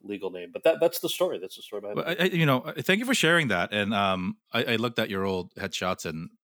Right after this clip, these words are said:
Speaker 2: you got the Asian nineties split down the middle.
Speaker 1: That's
Speaker 2: That
Speaker 1: right. You're welcome.
Speaker 2: that, uh, my,
Speaker 1: <laughs>
Speaker 2: my white coworker once called Mickey Mouse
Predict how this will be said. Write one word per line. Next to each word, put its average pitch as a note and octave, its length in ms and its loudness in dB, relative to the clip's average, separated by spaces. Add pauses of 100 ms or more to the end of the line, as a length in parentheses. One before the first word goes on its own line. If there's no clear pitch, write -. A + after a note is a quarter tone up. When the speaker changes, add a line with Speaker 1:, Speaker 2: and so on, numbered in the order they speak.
(120)
Speaker 2:
you G2 120 -6
got F#2 200 -2
the F2 120 -4 (680)
Asian G2+ 320 0
nineties F#2 640 -2 (140)
split G2 380 -4
down F2+ 180 -2
the F2+ 100 -2
middle. F2+ 420 -2 (720)
Speaker 1:
That's E3 200 6
Speaker 2:
That D3+ 80 8
Speaker 1:
right. B2 160 6
You're D#3 100 6
welcome. B2+ 400 6 (400)
Speaker 2:
that, A2 260 2
uh, F#2 440 2 (160)
my, G#2 320 4
Speaker 1:
<laughs> - 20 -16
Speaker 2:
my G2+ 220 2
white A#2 340 2 (220)
coworker A#2 440 2
once G2+ 280 0
called F#2 240 -2
Mickey F#2 240 -2
Mouse G#2+ 340 0